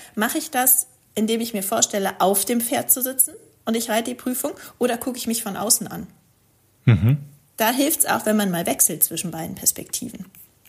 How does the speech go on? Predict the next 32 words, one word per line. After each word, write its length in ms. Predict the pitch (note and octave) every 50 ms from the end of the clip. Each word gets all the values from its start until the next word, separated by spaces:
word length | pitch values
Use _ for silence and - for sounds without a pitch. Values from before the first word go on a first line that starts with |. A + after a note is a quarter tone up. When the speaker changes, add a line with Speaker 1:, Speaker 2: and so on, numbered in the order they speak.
| - - - _ _ - - _ _ _ - - -
Speaker 1:
Und 320 | - G3 F#3 F#3 F#3 F#3 F#3+
wirklich, 280 | F#3+ F#3 - - -
ja, 160 | C4 G#3+ D#3
die 120 | E3+ - F3
positiven 580 | - - C#4+ C#4+ C4 B3 - - C4+ A#3+ B3
Gedanken, 640 | A#3 A#3+ A3+ A#3 G#3 G#3 A3 A#3 A3+ B3 A#3 G#3+ A3+ - - - - - - - - - _
ähm, 400 | - G3+ G3+ G3 G3+ G3 - -
mit 220 | G#3 G#3+ G#3 - G3+
reinzunehmen. 800 | G#3 C#4 G#3+ A3 A3 - A3 G#3 G3+ G3 G3 G3+ G3+ G#3 A3+ A#3 - - _ _ - - - _ _ _ _ _ - - - -
Und 140 | G3+ G3
letztlich 560 | G3 G#3 B3 C#4 - - - B3+ B3+ B3 - -
auch 220 | A3+ A#3+ C4 -
Thema 300 | - - B3 A3+ G#3+ G3+
Motivation, 840 | G3+ G#3 G#3 - A3 G3+ F#3+ F#3+ F#3+ F#3 - - A3+ A#3 B3+ C#4 C4 - -
all 240 | A#3 B3 C4+ C#4 A#3
das, 320 | G#3+ A3+ B3 C4+ - -
was 220 | - A3+ - -
wir 120 | A3 G#3 G3+
so 140 | A3 G#3 G#3
innerhalb 680 | - - B3+ C#4+ D4 C#4+ C#4 - B3 A#3 B3 B3 B3+
von 500 | - - - - A3+ A3 A#3+ B3+ C4 C#4+ D#4+ - - - _ _ _ _ _ _ _ _ _ _ _ _ _ _
zwei 420 | - - - - A3 A#3 C4 D4
bis 220 | D4 A3+ G#3+ - -
maximal 720 | G#3+ A3 B3+ E4+ - - - D4+ B3+ B3+ A#3+ A#3+ A#3 A#3
drei 300 | A#3 A3+ - G3+ A#3+ C4
Tagen 400 | C4 - - A3 G#3 G#3+ A3 G3+
anpacken, 600 | - - B3 C4 - - F#3+ F#3+ - A3 A3+ A3+
ziehen 240 | - - A#3+ A#3 A#3+
wir 120 | A3+ -
auch 120 | - - -
eher 180 | G#3+ G3+ G3
durch. 400 | G3 G#3 A3 F#3+ D#3+ - - -